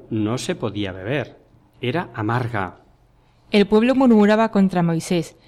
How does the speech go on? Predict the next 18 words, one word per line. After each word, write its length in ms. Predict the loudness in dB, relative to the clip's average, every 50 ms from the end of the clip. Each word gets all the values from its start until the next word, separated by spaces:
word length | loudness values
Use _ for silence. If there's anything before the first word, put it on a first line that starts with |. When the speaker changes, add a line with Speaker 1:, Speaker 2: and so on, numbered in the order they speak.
| _ _ _ _
Speaker 2:
"¿Qué 140 | 0 2 4
vamos 340 | 4 4 4 4 2 0 0
a 60 | 0
beber?". 460 | 0 0 0 0 -2 -4 -6 -10 -18 _ _ _ _ _ _
Speaker 1:
Moisés 720 | 0 2 2 2 0 0 0 2 2 0 -2 -8 -12 -8 -2
hizo 440 | 0 0 0 0 -2 -4 -4 -4 -4
potable 540 | -4 -4 0 2 2 2 2 0 -4 -4 -2 -2
el 160 | 0 0 2
agua, 520 | 0 0 0 -2 -4 -4 -4 -6 -10 -16 _ _ _ _ -20 -20 -20 -20 -20 -20 _ _
pero 400 | 0 2 4 4 4 4 2 0
tras 260 | 0 -2 -2 0 0
haber 220 | -2 -2 -2 -2 -2
recurrido 360 | -2 -2 0 -2 0 0 -2
a 40 | -4
Yahvé. 480 | -4 -2 0 0 -2 -2 -6 -10 -18 -20 _ _ _ _ _ _ _ _
Todo 240 | -4 -2 -2 -2 -2
un 80 | -4 -4
detalle. 520 | -6 -4 -2 -2 -2 -2 -4 -6 -10 -14